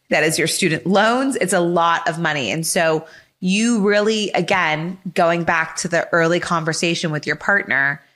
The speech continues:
you need to draw the line in the sand as to what you're willing to pay, because you can have a beautiful event at any budget. And if you only have a fifteen thousand dollar budget,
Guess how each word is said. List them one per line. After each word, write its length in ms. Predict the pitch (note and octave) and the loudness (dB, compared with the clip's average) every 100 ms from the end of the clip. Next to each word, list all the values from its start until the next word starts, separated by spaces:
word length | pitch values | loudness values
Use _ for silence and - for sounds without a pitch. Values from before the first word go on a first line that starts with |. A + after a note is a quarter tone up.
| _ _ | _ _
you 300 | E3 E3 F3 | -2 0 2
need 280 | F3 E3+ D#3+ | 2 0 -2
to 400 | E3+ D3 C#3+ - - _ _ | 0 2 2 -2 -8 _ _
draw 420 | - F#3+ F#3 A3 | -4 0 2 2
the 80 | A#3+ | 2
line 240 | G3+ E3 D3+ | 2 0 0
in 60 | |
the 80 | D3 | -2
sand 440 | - D#3+ D3 C#3+ | -2 -2 -2 -4
as 160 | - C#3 | -4 -4
to 140 | - C#3+ | -4 -6
what 400 | C#3+ D#3+ D3+ - | -4 -2 -2 -2
you're 200 | D3+ C#3+ | -4 -4
willing 400 | C#3 C#3+ C#3 C3+ C3+ | -2 -2 -2 -4 -8
to 80 | |
pay, 380 | - - - - - - - - | -10 -8 -8 -10 -14 -20 -12 -6
because 300 | G3 F#3 F3+ | -2 0 0
you 260 | F3+ A3+ | 0 0
can 140 | A#3 B3+ | 0 -2
have 360 | G3+ F3+ E3+ - | -2 -2 -4 -4
a 60 | E3+ | -6
beautiful 580 | - D#3+ D#3+ D#3+ D#3+ D3+ | -4 -2 0 -2 -2 -2
event 340 | D3 C3+ B2+ _ | -2 -4 -6 _
at 160 | C#3+ - - | -8 -6 -8
any 220 | C3+ C3 | -6 -6
budget. 420 | - - - - _ _ _ _ | -6 -6 -8 -8 _ _ _ _
And 100 | D3 | -6
if 200 | D3 - - | -4 -6 -2
you 160 | E3+ - | -2 0
only 300 | E3+ F3+ F3+ | 0 2 2
have 200 | E3+ E3 | 0 0
a 40 | |
fifteen 440 | F3 D#3+ - E3 | -2 -4 -4 -4
thousand 320 | D#3 D3+ D#3 D#3 | -2 -2 -2 -2
dollar 180 | D3 | -2
budget, 500 | C#3+ D3 E3+ A3 A3+ | -2 -4 -2 -2 -4